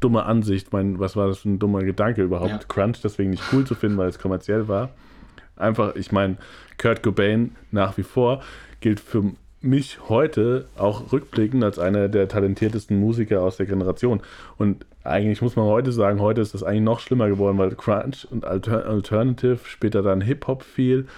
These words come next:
Speaker 1: und so Crossover auch viel, äh, was auch alles, äh, mega kommerziell war, zumindest vom Erfolg her. Aber das, sowas würde ich mir heute wieder mehr wünschen, nämlich diese, diese verschiedene Musik.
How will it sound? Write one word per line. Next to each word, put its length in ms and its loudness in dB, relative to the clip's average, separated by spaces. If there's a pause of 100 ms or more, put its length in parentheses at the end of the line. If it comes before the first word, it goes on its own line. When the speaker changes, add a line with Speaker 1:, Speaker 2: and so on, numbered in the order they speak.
(260)
Speaker 1:
und 160 2
so 160 4
Crossover 760 -2
auch 140 0
viel, 400 0 (360)
äh, 140 0
was 180 0
auch 180 0
alles, 460 -2
äh, 120 0
mega 500 2 (640)
kommerziell 680 0
war, 160 4
zumindest 420 0
vom 180 -2
Erfolg 460 -2
her. 280 -2 (460)
Aber 220 2
das, 260 0
sowas 360 0
würde 100 2
ich 80 -14
mir 120 2
heute 240 0
wieder 160 2
mehr 220 2
wünschen, 460 0
nämlich 320 2
diese, 540 0 (920)
diese 600 2
verschiedene 500 0
Musik. 440 -2